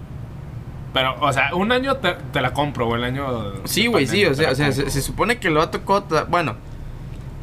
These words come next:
Speaker 2: vamos a suponer, güey.
Speaker 1: Ujú.
Speaker 2: Vamos a suponer, y, y va-, vamos a dejarlo en el mejor de los casos, güey, y vamos a ponernos un poquito de su lado, güey.
Speaker 1: Ajá.
Speaker 2: Vamos a suponer que tardó un año, güey, en juntar esa feria.
Speaker 1: Ujú.
Speaker 2: Estamos hablando que para septiembre del dos mil dieciocho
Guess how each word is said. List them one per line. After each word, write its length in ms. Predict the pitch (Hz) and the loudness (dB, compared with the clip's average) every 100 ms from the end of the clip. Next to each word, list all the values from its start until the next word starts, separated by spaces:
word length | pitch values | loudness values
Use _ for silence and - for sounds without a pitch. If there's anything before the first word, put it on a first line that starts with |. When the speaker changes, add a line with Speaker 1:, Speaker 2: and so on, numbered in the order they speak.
| - | -2
Speaker 2:
vamos 300 | 175 240 269 | 2 4 4
a 40 | 233 | 2
suponer, 540 | 240 156 156 196 165 | 0 2 4 4 2
güey. 160 | 117 117 | -2 -6
Speaker 1:
Ujú. 540 | - - 127 - 117 | -10 -10 -8 -6 -4
Speaker 2:
Vamos 180 | 170 214 | 0 0
a 20 | |
suponer, 340 | 185 139 156 147 | 0 -2 0 2
y, 200 | 143 135 | 4 4
y 40 | |
va-, 140 | 143 135 | 4 2
vamos 300 | 143 175 185 | 2 2 2
a 60 | |
dejarlo 280 | 143 135 170 | 2 2 2
en 40 | 175 | 2
el 40 | |
mejor 260 | 135 117 139 | 0 2 2
de 80 | 160 | 4
los 160 | 143 - | 2 0
casos, 380 | 127 135 135 | 0 0 0
güey, 200 | 127 123 | 0 0
y 40 | 117 | 0
vamos 260 | 120 143 | 2 2
a 180 | 135 117 | 4 2
ponernos 400 | - 120 120 139 | 2 0 2 2
un 80 | 143 | 0
poquito 400 | 131 131 - - | 0 -2 -2 0
de 80 | 135 | 0
su 140 | 127 | 0
lado, 300 | 117 117 113 110 | 2 2 2 -4
güey. 120 | 107 | -6
Speaker 1:
Ajá. 340 | 131 120 117 110 - | -4 -4 -4 -6 0
Speaker 2:
Vamos 180 | 185 240 | 2 4
a 80 | 233 | 2
suponer 240 | 196 233 | 2 2
que 120 | 233 | 2
tardó 320 | 254 247 240 262 | 0 2 2 2
un 120 | 269 | 2
año, 300 | 269 262 240 | 4 4 2
güey, 240 | 220 196 | 4 2
en 80 | 165 | 2
juntar 300 | 165 156 175 | -2 0 0
esa 140 | 175 160 | -2 0
feria. 260 | 151 113 - - - - | 2 0 -2 -10 -12 -10
Speaker 1:
Ujú. 320 | 131 117 143 170 - - - - - - - - | -10 -6 -6 -6 -8 -14 -12 -12 -12 -12 -12 -6
Speaker 2:
Estamos 300 | - 165 175 | 2 2 4
hablando 320 | 190 190 190 | 2 2 0
que 100 | 151 | 0
para 200 | 131 120 | 0 0
septiembre 480 | 123 117 151 165 170 | 0 0 -2 2 2
del 80 | 123 | 2
dos 140 | 117 | 2
mil 160 | 131 156 | 2 2
dieciocho 440 | 170 196 165 139 | 2 2 0 -4